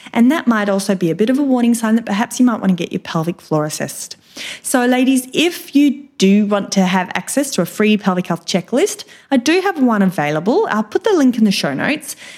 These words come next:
but it's at fitnessmama dot com forward slash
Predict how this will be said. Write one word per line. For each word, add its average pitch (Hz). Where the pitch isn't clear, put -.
but 220
it's 247
at 262
fitnessmama 233
dot 214
com 202
forward 202
slash 185